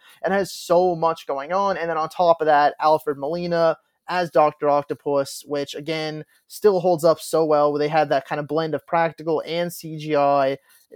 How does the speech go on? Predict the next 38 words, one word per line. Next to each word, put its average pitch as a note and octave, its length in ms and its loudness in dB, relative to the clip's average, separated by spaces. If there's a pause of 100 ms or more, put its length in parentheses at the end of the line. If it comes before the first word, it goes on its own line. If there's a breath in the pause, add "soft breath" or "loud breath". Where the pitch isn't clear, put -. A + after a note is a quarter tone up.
Alfred F#3 300 2
Molina D#3+ 340 -4
gave C#3+ 260 -2
an C#3+ 140 -8
absolutely D#3+ 540 -6
stellar D3 380 -4
performance. C#3+ 540 -6
I'd D#3+ 220 -4
say E3 140 -2
probably D#3+ 600 -2
my D3 360 -4
favorite E3+ 600 -2
of D3 260 -2
the D3 80 -4
Spider-Man D3 640 -6
villains. D3+ 640 -4 (420 soft breath)
And E3 140 -10
the D#3+ 100 -8
action, E3+ 520 -4
like C3+ 200 -6
the B2+ 80 -14
subway F3+ 540 0
fight F3 400 0
scene, F3 480 -10
the C3+ 80 -6
final E3+ 420 0
fight E3 320 -2
scene, E3 400 -10
so G#3+ 240 0
much F#3+ 240 0
of D#3 60 -2
it, C#3+ 80 2
it D#3+ 100 -4
feels G3 380 -4
so F3 300 2
visceral, D#3 760 0
so E3+ 360 -4
grounded, D3+ 960 -4